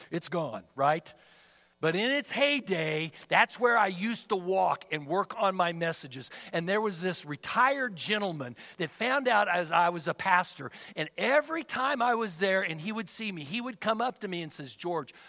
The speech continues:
I want you to remember there's no such thing as card carrying. When we get to heaven, we're all gonna be in God's family." Nothing is more important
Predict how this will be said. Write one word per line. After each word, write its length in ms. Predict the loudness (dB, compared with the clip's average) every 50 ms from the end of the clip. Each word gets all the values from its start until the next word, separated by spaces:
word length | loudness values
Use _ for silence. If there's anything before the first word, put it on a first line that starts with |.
| -12 -6
I 100 | -6 -6
want 320 | -4 -4 -6 -6 -6 -6
you 80 | -8 -6
to 60 | -8
remember 580 | -8 -8 -8 -6 -4 -4 -4 -4 -4 -6 -6 -6 -10 -16 _
there's 240 | -10 -10 -10 -8 -10
no 260 | -6 -4 -2 -2 -2
such 380 | -4 -6 -6 -6 -6 -6 -6 -8
thing 260 | -8 -8 -8 -8 -10
as 140 | -12 -14 -14
card 460 | -12 -4 0 2 2 2 2 -2 -8
carrying. 580 | -14 -10 -8 -8 -6 -6 -6 -8 -8 -10 -12 -14 _ _ _ _ _ _ _ _ _ _ _ _ _ _ _ _ _ _ _ _ _ _ _ _ _ _ _
When 140 | _ -16 -12
we 120 | -12 -12 -8
get 240 | -6 -6 -6 -6 -6
to 80 | -8
heaven, 420 | -4 -2 0 -2 -2 -2 -8 -18 -20 _ _ _
we're 120 | -20 -20 -10
all 300 | -4 0 2 2 2 0
gonna 220 | -2 -8 -12 -12
be 400 | -12 -10 -10 -10 -10 -10 -12 -16 _ _ _ _ _ _ _ _ _ _ _
in 140 | -20 -20 -16
God's 320 | -14 -14 -14 -12 -12 -14 -14
family." 640 | -14 -14 -14 -14 -16 -16 -18 -20 -20 -20 -20 _ _ _ _ _ _ _ _ _ _ _ _ _ _ _ _ _ _ _ _ _ _ _ _ _ _ _ _ _ _ _ _ _ _ _ _ _ _ _ -8
Nothing 500 | -4 -2 -2 -2 -2 -4 -6 -6 -6 -8
is 160 | -10 -12 -10
more 220 | -8 -8 -6 -6
important 600 | -8 -10 -12 -8 -4 -4 -4 -4 -6 -12 -20 -20